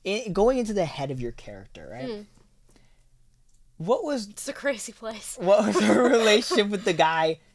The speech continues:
Speaker 1: in the, like, the weightlifting teacher, whatever, the gym teacher?
Speaker 2: Yeah, so
Speaker 1: What's that
Speaker 2: he,
Speaker 1: situation?
Speaker 2: he is the assistant coach of the football team.
Speaker 1: The assistant co-,
Speaker 2: So
Speaker 1: okay.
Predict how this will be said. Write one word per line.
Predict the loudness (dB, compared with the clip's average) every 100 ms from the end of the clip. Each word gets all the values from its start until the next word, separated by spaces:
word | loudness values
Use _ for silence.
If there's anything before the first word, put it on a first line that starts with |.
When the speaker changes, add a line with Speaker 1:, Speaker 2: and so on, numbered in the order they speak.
| -8
Speaker 1:
in | -4 -4 -2
the, | -2 -2 -2 -6 -8
like, | -8 -8
the | -4
weightlifting | -2 0 -2 -6 -8 -10
teacher, | -10 -6 -6
whatever, | -6 -8 -8 -12 _ _ -14
the | -10
gym | -4 -6
teacher? | -6 -10 -12 -10
Speaker 2:
Yeah, | 0 4 4 4
so | 2 2
Speaker 1:
What's | 4 4
that | 2
Speaker 2:
he, | 2
Speaker 1:
situation? | -2 -2 -6 -6 -12 -16 _ _ _
Speaker 2:
he | -14 -6 -4
is | -2 -4 -6
the | -8 -6 -6
assistant | -8 -8 -12 -10 -10 -10
coach | -12 -10 -10 -12
of | -20
the | -20
football | -16 -16 -14 -16
team. | -18 -20 -20 -18 -14
Speaker 1:
The |
assistant | -12 -14 -18 -18 -14
co-, | -4
Speaker 2:
So | -2 -2
Speaker 1:
okay. | -6